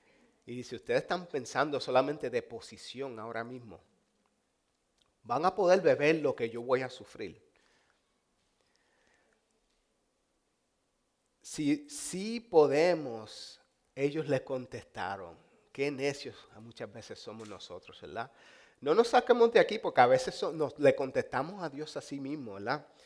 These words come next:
"Oh, sí, sí podemos. Ciertamente beberán mi copa", le dijo Jesús. "Pero e-, pero el sentarse a mi derecha o mi izquierda no me corresponde con-, no me corresponde concederlo.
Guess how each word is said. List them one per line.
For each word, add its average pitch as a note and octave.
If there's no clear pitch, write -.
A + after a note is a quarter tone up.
"Oh, A#3
sí, E3
sí G#3+
podemos. C#3
Ciertamente G3
beberán D#3
mi C3+
copa", C3+
le A#2
dijo C3
Jesús. B2+
"Pero B2+
e-, D#3+
pero B2+
el E3+
sentarse C#3
a -
mi D3
derecha B2
o D#3
mi D3
izquierda C3
no C3
me E3
corresponde C#3+
con-, A#2+
no C3
me E3+
corresponde C#3+
concederlo. G2